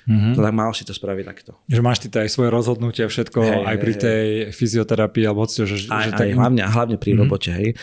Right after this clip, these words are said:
Speaker 2: A hlavne je to také, že ja niekedy neviem tým ľuďom vysvetliť, že viete čo, že toto tu sa mi nepáči a to sú vlastne také veci, že ja neviem prečo, ale ja keď vidím toho človeka, ja sa ho dotknem,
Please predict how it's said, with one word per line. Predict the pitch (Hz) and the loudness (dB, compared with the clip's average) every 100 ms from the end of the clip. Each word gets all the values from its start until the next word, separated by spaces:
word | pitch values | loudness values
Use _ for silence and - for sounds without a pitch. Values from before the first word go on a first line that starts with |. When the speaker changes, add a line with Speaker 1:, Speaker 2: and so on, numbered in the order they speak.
| - - | -12 -2
Speaker 2:
A | 92 | 2
hlavne | 101 110 | 4 4
je | 104 101 | 2 0
to | |
také, | 110 - 107 | -2 0 2
že | 110 101 - - 107 | 2 0 -4 -6 0
ja | |
niekedy | 110 120 107 | 0 0 0
neviem | 113 135 127 | 2 2 0
tým | 98 98 | -2 -2
ľuďom | 95 | -2
vysvetliť, | 92 - 101 - 104 | -4 -2 -2 0 0
že | 98 92 - - - - | 2 0 -2 -16 -20 0
viete | 104 101 98 | 0 2 0
čo, | - 107 | 2 2
že | 101 95 87 - _ _ - | 2 0 0 -8 _ _ -2
toto | 127 117 | 2 0
tu | - 107 | 0 0
sa | - | 2
mi | 98 | 0
nepáči | 90 98 98 98 131 147 - | -2 -4 -4 -2 0 -2 -4
a | 92 90 92 - | -4 -4 -4 -10
to | - 95 | -4 -2
sú | - | 0
vlastne | 98 101 - 98 | 2 2 2 2
také | 101 | 2
veci, | 95 98 104 | 0 0 0
že | 98 101 | 0 2
ja | |
neviem | 110 127 113 | 2 2 0
prečo, | - 98 110 | -2 -6 -4
ale | 98 101 | -4 -6
ja | 95 | -8
keď | 98 | -8
vidím | 101 104 104 | -2 0 2
toho | 104 | 2
človeka, | 98 - 110 120 78 | 0 2 2 2 0
ja | 117 | 0
sa | - 98 | 0 0
ho | |
dotknem, | 98 104 - 135 143 | 2 0 0 0 0